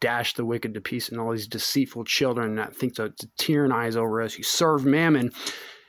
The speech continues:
You worship the devil, idols, demons, and gnash your teeth upon us, and you wanna blaspheme Jesus Christ, right?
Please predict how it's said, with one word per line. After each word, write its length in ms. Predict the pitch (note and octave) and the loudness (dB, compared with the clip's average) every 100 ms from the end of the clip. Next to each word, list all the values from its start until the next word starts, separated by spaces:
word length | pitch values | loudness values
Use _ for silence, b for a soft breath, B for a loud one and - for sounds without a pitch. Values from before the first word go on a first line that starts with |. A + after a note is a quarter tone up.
| B - | B -2
You 80 | B2 | 4
worship 320 | D#3+ D#3+ C#3 | 4 4 2
the 80 | C3+ | 2
devil, 400 | C#3 E3 D3+ A#2+ | 4 4 4 4
idols, 460 | D3 D#3+ D3+ B2 | 4 6 6 4
demons, 560 | B2 A#2+ C#3 E3 D#3+ B2+ | 0 0 4 6 6 6
and 120 | B2 | 6
gnash 300 | C#3 E3 - | 4 4 2
your 60 | C#3 | 0
teeth 240 | - E3+ | 0 0
upon 260 | B2+ C3+ B2+ | 0 2 2
us, 160 | B2+ | 2
and 60 | D3 | 4
you 40 | |
wanna 160 | D3+ A#2+ | 4 2
blaspheme 680 | G#2+ B2+ D#3 D#3 - D#3 C3+ | 2 4 4 2 2 4 4
Jesus 360 | D3+ D#3 C#3 | 6 4 2
Christ, 520 | - F3 D#3 C#3 - C3 | 0 2 2 2 0 0
right? 240 | C3 | 0